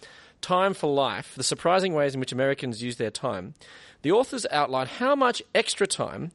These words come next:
time-saving technology in general, saved the average American. Was it A, fifteen percent saving, B, thirty percent saving, C, a fifty percent saving, or D, no saving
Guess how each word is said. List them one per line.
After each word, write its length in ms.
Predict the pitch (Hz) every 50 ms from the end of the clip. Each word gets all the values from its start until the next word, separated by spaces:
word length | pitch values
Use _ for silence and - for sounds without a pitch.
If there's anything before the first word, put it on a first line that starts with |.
| _ _ -
time-saving 600 | - - 156 160 175 175 - 160 156 143 143 135
technology 720 | - - 143 - 139 147 170 196 214 202 156 156 160 -
in 120 | 143 135
general, 460 | 120 123 151 170 165 120 95 95 123 - _ - - _ _
saved 500 | - - - 143 135 139 143 143 - -
the 140 | 170 165 -
average 320 | - 117 110 107 110 104 - -
American. 480 | 123 123 135 160 165 - - 85 - - _ _ _ _ _ _ -
Was 260 | 120 131 165 175 131
it 100 | 98 - _ _ _ -
A, 280 | 107 95 101 151 220 240 _ _ _ _ _ _
fifteen 400 | _ - - 156 - - 160 156
percent 260 | 139 147 - 160 156 -
saving, 340 | - 156 165 196 254 339 - _ _ _ _ - - - - _ _ _
B, 240 | - 127 127 147 139
thirty 360 | 107 - - - 165 202 220
percent 280 | 175 160 - 147 127 123
saving, 400 | - - 107 107 113 147 202 247 - _ - - _ _ _ -
C, 380 | - - - 151 156 156 160
a 80 | - 127
fifty 420 | - - - - 240 240 - 262
percent 320 | 214 202 - - 135 123 -
saving, 400 | - 113 104 104 110 127 156 170
or 140 | - 127 117
D, 420 | 107 113 127 143 147 151 151 156 -
no 300 | - 120 120 123 127 135
saving 420 | 135 - - 113 113 110 113 110